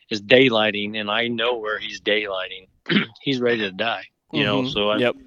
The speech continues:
Speaker 1: I've fi-, I've figured out where he is in the daylight, and I think a lot of the whitetail hunters, uh, um,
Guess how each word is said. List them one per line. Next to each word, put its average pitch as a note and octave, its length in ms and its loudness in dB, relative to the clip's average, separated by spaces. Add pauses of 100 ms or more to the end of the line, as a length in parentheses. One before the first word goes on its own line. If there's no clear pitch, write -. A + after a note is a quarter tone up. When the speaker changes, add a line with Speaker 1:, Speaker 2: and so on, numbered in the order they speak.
(180)
Speaker 1:
I've B2 120 4
fi-, D3+ 240 6 (140)
I've A2+ 120 -2
figured D3 340 4
out B2 220 4
where A#2 200 2
he G#2+ 240 -2
is G#2 260 -2
in G2+ 140 -10
the G2 60 -16
daylight, G2+ 560 -6 (560)
and C3+ 80 0
I C3 40 0
think D3+ 220 0
a A#2+ 40 -2
lot A#2 240 4
of B2+ 60 2
the A2 80 -4
whitetail G#2+ 400 -6
hunters, G#2 360 -10
uh, G2 240 0 (880)
um, G2 500 2